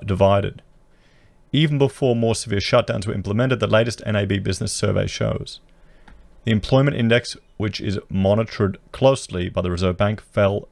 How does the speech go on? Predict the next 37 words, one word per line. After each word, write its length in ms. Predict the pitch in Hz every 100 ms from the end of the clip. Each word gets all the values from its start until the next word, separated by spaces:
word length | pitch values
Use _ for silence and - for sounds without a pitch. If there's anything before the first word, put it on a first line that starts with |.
| -
to 120 | 98
zero 480 | 87 98 104 98 - -
points, 560 | 110 131 175 - - _ - _ - - - - - - _ _ -
down 200 | - 101
from 160 | - 104
six 360 | - 117 -
in 80 | 110
the 40 | 104
December 380 | 92 113 98
quarter, 400 | 98 - 117 113 - - _ _ -
which 180 | 107 -
expected 760 | 107 - - 117 - 110 101 -
employment 640 | 101 - - 117 110 104 - -
three 480 | - 104 107 110 113 - _ _ _ _ -
and 80 | 95
twelve 280 | 107 107 104
months 220 | 98 -
from 160 | -
now 200 | 90 90
was 220 | 90 87 85
also 300 | 87 - 87
lower. 340 | 85 85 - - - - - -
So 320 | - 139 - _ _ _ _ _ _ _ _ _
remember, 340 | 110 139 160 107
this 260 | 98 160
is 300 | - 139 135
for 420 | - - 135 123 117
the 120 | 123
March 440 | 120 113 113 -
quarter. 320 | - 120 104
So 140 | 85 113
this 160 | 107
was 140 | 113 104
released 440 | 101 101 98 - -
at 120 | 92
the 80 | 92
beginning 520 | 92 92 101 143 95